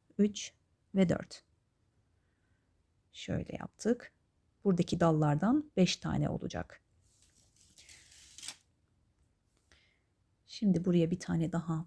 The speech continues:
boncuk alalım.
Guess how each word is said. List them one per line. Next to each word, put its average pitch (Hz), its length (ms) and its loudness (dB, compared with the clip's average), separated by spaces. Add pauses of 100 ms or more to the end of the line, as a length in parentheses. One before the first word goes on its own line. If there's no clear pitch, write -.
(120)
boncuk 156 520 -4 (1080)
alalım. 180 560 4